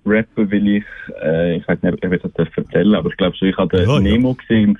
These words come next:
Speaker 1: im, im Fernsehen, den, den Nemo,
Speaker 2: Mhm.
Speaker 1: den Rapper in Anführungsschlusszeichen.
Speaker 2: Schön
Speaker 1: Das hat mich
Speaker 2: gesagt.
Speaker 1: dann so hässlich gemacht. <laughs>
Speaker 2: <laughs> Schön
Speaker 1: Das hat mich
Speaker 2: gesagt.
Speaker 1: dann, also ich bin wahrscheinlich fünfzehn, sechzehn gewesen und das hat mich dann, ich habe mega gerne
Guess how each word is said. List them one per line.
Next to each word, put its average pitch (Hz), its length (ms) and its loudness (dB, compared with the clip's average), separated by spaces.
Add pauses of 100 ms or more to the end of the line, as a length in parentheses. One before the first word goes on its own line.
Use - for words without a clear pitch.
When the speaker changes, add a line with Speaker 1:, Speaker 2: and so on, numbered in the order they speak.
Speaker 1:
im, 92 100 0
im 92 80 -2
Fernsehen, 143 640 0
den, 101 400 -2
den 95 500 -4
Nemo, 113 280 -4
Speaker 2:
Mhm. 123 60 2
Speaker 1:
den - 240 0 (380)
Rapper 110 460 0
in 110 160 0
Anführungsschlusszeichen. 110 1080 -4 (260)
Speaker 2:
Schön - 280 2
Speaker 1:
Das - 140 0
hat 117 140 2
mich 110 100 2
Speaker 2:
gesagt. 113 180 0
Speaker 1:
dann 120 80 -4
so 120 60 -4
hässlich 135 280 -8
gemacht. 117 320 -2
<laughs> - 60 -20
Speaker 2:
<laughs> - 20 -16
Schön 135 100 -2 (840)
Speaker 1:
Das - 120 -10
hat 131 80 -4
mich - 60 0
Speaker 2:
gesagt. 127 300 0
Speaker 1:
dann, 131 280 0
also 113 180 -4
ich - 120 -10
bin 113 160 2
wahrscheinlich 110 400 0
fünfzehn, 120 380 -4
sechzehn 113 460 -4
gewesen 107 200 -4
und 104 120 0
das 107 120 -4
hat 87 120 -2
mich 104 120 4
dann, 113 180 4
ich 107 120 0
habe 101 200 -2
mega 107 160 2
gerne 104 300 -2